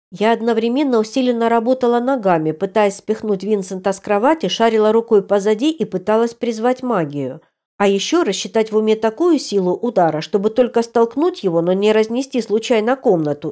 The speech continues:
и не вызвать слишком много шума. Потому что на шум тут же сбегутся не только мои соседки, но и всё общежитие, если не вся академия.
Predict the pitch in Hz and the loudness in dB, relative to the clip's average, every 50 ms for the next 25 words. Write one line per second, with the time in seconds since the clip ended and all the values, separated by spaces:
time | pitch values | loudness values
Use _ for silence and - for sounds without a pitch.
0 | - - 202 202 202 202 240 311 277 196 185 180 185 - 208 196 - - 226 214 | -8 -6 -2 0 2 2 4 2 2 4 0 0 0 -4 -6 -8 -6 -4 -4 -2
1 | 214 208 208 202 220 254 247 - - 170 151 143 131 127 - _ _ _ _ _ | 0 -2 -2 0 0 -2 -2 -4 -6 -6 -6 -6 -8 -10 -14 _ _ _ _ _
2 | _ _ _ _ _ _ _ _ _ _ - 175 180 180 185 208 269 311 - - | _ _ _ _ _ _ _ _ _ _ -8 -6 -2 -2 -2 0 0 -2 -2 0
3 | 254 233 233 233 233 - - 320 320 277 - - 262 226 226 240 214 196 190 226 | -2 0 0 0 -2 0 0 0 0 0 -2 -2 -4 0 0 -2 -2 -2 -2 -2
4 | 226 214 262 262 269 - 208 196 208 214 214 - 330 339 320 320 220 175 160 175 | 0 0 -2 -4 -2 -4 -4 -2 -2 -4 -2 -2 -2 -2 -2 -2 -4 -4 -2 -2
5 | 185 196 - - 240 247 - - 175 135 - - _ - 156 160 180 185 196 190 | -2 -4 -2 -4 -4 -6 -4 -6 -6 -6 -6 -8 _ -8 -4 -2 -2 -2 -2 -2
6 | - 277 254 247 - - 294 294 277 262 214 160 - - 165 156 160 190 185 - | 2 2 2 2 2 -2 -2 -2 0 0 -2 -2 -2 -2 -2 0 0 -2 -2 -2
7 | 196 208 214 233 233 - 240 190 180 175 - 220 226 202 196 170 139 131 127 135 | -4 -2 -2 -4 -4 -2 0 0 0 0 -2 -4 -2 -2 -2 -4 -4 -4 -8 -14
8 | 147 156 170 | -16 -16 -18